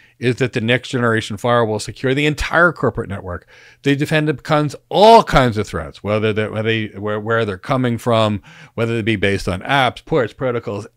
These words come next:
everything. Where web application firewalls focus solely on safeguarding a web application from specific targeted web attacks. Now, not all web application firewalls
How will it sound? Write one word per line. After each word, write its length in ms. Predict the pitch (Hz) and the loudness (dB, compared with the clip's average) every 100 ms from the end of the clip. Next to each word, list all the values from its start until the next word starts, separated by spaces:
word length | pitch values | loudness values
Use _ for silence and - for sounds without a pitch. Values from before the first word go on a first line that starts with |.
| - | 2
everything. 1000 | 156 175 175 160 160 127 98 - 64 - _ _ _ _ _ _ _ | 8 10 10 8 4 2 -4 -8 -18 -20 _ _ _ _ _ _ _
Where 220 | 101 113 | -2 0
web 300 | 110 101 127 | 2 4 4
application 580 | 160 143 120 - 107 95 | 4 2 0 -4 -6 -8
firewalls 560 | 90 127 160 143 107 - | -4 0 2 0 -2 -6
focus 380 | 107 95 104 - | -8 -6 -8 -12
solely 320 | 107 101 98 | -12 -10 -10
on 200 | 98 101 | -10 -10
safeguarding 580 | - 95 - 90 85 92 | -8 -10 -10 -12 -12 -10
a 80 | 101 | -6
web 300 | 131 185 185 | 2 2 2
application 580 | 113 95 98 92 101 - - _ | -2 -8 -10 -10 -14 -16 -20 _
from 160 | - 131 | -8 -8
specific 640 | - 151 135 151 147 139 - | -2 -2 0 0 0 -4 -6
targeted 540 | 131 117 113 107 104 | -4 -4 -4 -4 -4
web 240 | 104 107 | 0 0
attacks. 560 | 95 98 151 98 - - - - - - - - | -2 0 0 0 -4 -18 -20 -20 -20 -20 -16 -2
Now, 260 | 139 135 | 2 2
not 480 | - 123 131 151 160 - | 0 2 6 6 4 4
all 320 | 131 127 120 | 4 4 4
web 200 | 127 123 | 2 2
application 600 | 117 127 - 120 - 104 | 0 -2 -6 -6 -6 -6
firewalls 600 | - 120 110 101 101 | 0 2 2 0 -2